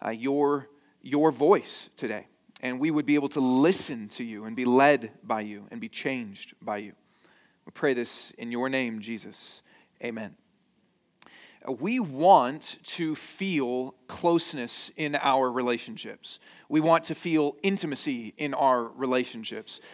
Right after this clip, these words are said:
I was, uh, looking up just this word, intimacy, and putting it into Google just 'cause I was thinking about this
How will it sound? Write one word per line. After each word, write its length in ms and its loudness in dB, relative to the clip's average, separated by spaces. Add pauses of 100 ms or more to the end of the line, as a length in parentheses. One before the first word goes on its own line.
I 100 6
was, 300 4
uh, 260 6 (420)
looking 360 2
up 240 2 (160)
just 360 -4
this 180 -2
word, 440 2
intimacy, 640 -2
and 120 -6
putting 220 -2
it 100 -4
into 160 -6
Google 340 0
just 220 -4
'cause 120 -6
I 60 6
was 200 -2
thinking 360 -4
about 240 2
this 220 -2